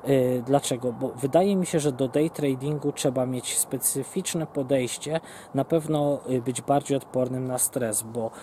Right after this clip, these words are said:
zupełnie czym innym jest otworzenie pozycji, która ma dla was zarabiać długoterminowo i jesteście na przykład skłonni otworzyć w poniedziałek taką, y, taką pozycję i przetrzymać ją tydzień, dwa tygodnie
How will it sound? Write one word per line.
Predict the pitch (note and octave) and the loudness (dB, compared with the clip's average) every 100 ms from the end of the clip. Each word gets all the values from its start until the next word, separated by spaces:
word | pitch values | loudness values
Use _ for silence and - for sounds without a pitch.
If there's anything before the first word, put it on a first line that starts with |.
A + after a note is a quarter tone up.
| - - - | -18 -16 -2
zupełnie | C3+ A#2+ F3 G#3+ | -2 2 2 2
czym | - F3 D#3+ | 0 -2 -2
innym | D#3+ D#3+ C3+ A#2 B2 | 0 2 2 0 0
jest | - | 0
otworzenie | - - B2+ E3 E3 - | -2 -6 0 2 2 0
pozycji, | C#3+ C#3+ C3 A2 | 0 0 0 -4
która | - B2+ B2 | -6 -4 -2
ma | B2+ C3 | -2 0
dla | D#3 | 2
was | D#3+ C#3+ | 2 2
zarabiać | C3 B2+ C3+ B2 A#2+ | 0 0 -2 -4 -2
długoterminowo | C#3 D#3 B2+ - A#2 A#2 A#2+ A2 A2 D3 - - - - - - - - | 2 4 4 0 -4 -4 -2 -2 0 -2 -2 -10 -20 -20 -20 -20 -20 -2
i | C#3+ C3+ C3 B2+ B2+ B2+ - - - | 2 4 4 2 2 0 -4 -20 0
jesteście | C#3+ - E3+ - D3 | 2 4 2 2 -2
na | C3 | -2
przykład | - C#3 B2+ | -2 0 2
skłonni | - - D3+ C#3 B2+ | 2 6 6 6 -2
otworzyć | - D3 C3+ A#2+ - - | 0 0 2 0 -6 -10
w | - - - - - - - | -12 -12 -12 -14 -20 -2 4
poniedziałek | C#3+ C#3+ C3 D3+ C3+ A#2 | 4 4 6 6 6 2
taką, | - A#2+ B2 A#2+ B2 | -4 -4 -4 -6 -4
y, | B2+ B2 A#2+ - | -2 -2 -2 -4
taką | A#2+ B2+ A#2+ A2+ | -2 -2 -2 -4
pozycję | - A#2 A#2 - D3 - - - - | -4 -4 -2 -2 -2 -6 -10 -12 -8
i | - | -2
przetrzymać | B3 - G3 C3 A#2+ | -2 0 2 2 0
ją | A2 | -4
tydzień, | - C#3 B2 B2 B2 | 2 2 2 -2 -2
dwa | A#2 A#2+ | -4 -6
tygodnie | A#2+ B2 A#2+ A#2 A#2+ A#2+ | -4 -2 0 -2 -2 -2